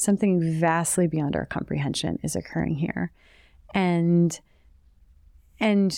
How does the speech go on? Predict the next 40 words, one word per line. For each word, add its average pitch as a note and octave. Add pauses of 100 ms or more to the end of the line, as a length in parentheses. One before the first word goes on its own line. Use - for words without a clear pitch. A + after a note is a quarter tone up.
when G3+
I F#3+
do A3
feel G#3+
affirmed D#3 (140)
in E3 (160)
there F#3
is F3+
something E3
here E3
that D3
is E3+
a E3
bit D#3
magical, A3 (640)
it -
gives F#3+
me C4
great -
comfort - (360)
and E3
it F3
helps -
me F#3
make D#3+
meaning D#3+
of E3
challenges A3
that -
I -
face. - (520)
Grief F#3
is F#3
something F3+
we E3+
can E3+
go D#3+
into E3
with D#3+
this, D#3+